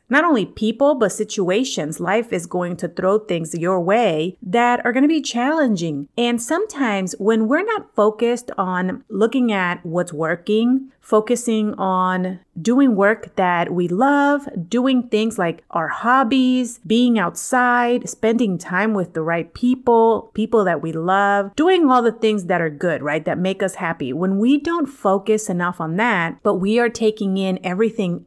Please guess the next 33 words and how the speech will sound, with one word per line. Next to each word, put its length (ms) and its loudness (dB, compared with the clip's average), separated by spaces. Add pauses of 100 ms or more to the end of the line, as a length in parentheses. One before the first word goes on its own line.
else 540 -2
that 280 -2
doesn't 280 -2
really 200 -4
feel 280 -4
really 200 -2
good 220 -2
to 140 -4
us, 260 -2 (120)
we 180 0
can 260 0
get 420 2
kind 280 -2
of 60 0 (100)
into 340 0
this 260 0
space 540 -2
where 100 -2
you're 160 0
just 300 -6
like, 400 0
ugh, 480 2
it 160 2
either 240 4
destroys 680 0
you 180 2
emotionally 1000 0 (160)
or 840 6 (220)
you 180 2
start 360 2
building 460 2
a 80 2
wall 800 2